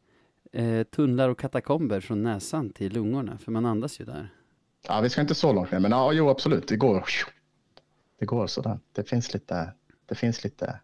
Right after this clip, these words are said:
Speaker 2: kaviteter och grejer.
Speaker 1: Ja.
Speaker 2: Så det var ju jävla spännande. Och så fick man se alla, alla snorkråkor och, och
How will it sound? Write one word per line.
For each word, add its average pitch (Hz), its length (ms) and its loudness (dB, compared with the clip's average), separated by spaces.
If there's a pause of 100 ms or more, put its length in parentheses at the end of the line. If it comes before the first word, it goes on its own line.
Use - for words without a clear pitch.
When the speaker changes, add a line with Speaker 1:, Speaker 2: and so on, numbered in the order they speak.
(380)
Speaker 2:
kaviteter 117 640 -2
och - 80 -8
grejer. - 200 -12 (260)
Speaker 1:
Ja. 127 440 -4
Speaker 2:
Så - 80 -4
det 87 60 -2
var 98 80 0
ju 104 100 0 (380)
jävla 110 200 0
spännande. 101 360 0
Och 90 80 -2
så 117 100 -2
fick 131 140 0
man 117 100 2
se 117 100 0
alla, 101 360 2
alla 107 200 -2
snorkråkor 107 760 0
och, 82 160 -2
och 95 80 -12